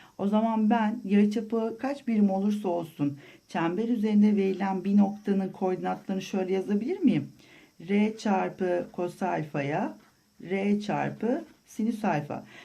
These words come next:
Tabii noktanın hangi bölgede olduğuna da dikkat etmek lazım. İşaretlerinizi de ona göre koyarsınız. Şimdi bu kısa bir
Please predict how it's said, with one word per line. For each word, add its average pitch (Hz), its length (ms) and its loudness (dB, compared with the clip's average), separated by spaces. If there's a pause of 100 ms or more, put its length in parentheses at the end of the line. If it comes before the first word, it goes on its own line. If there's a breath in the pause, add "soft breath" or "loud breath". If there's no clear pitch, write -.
(120)
Tabii 240 300 4
noktanın 254 500 4
hangi 262 420 6
bölgede 196 400 4
olduğuna 208 580 2
da 285 120 -6
dikkat 208 280 2
etmek 147 420 0
lazım. 151 360 2
İşaretlerinizi 175 880 0
de 254 60 0
ona 208 220 0
göre 160 240 -2
koyarsınız. 143 560 -4 (640 loud breath)
Şimdi 226 680 2 (280)
bu 320 300 -6
kısa 262 300 -2
bir 247 300 4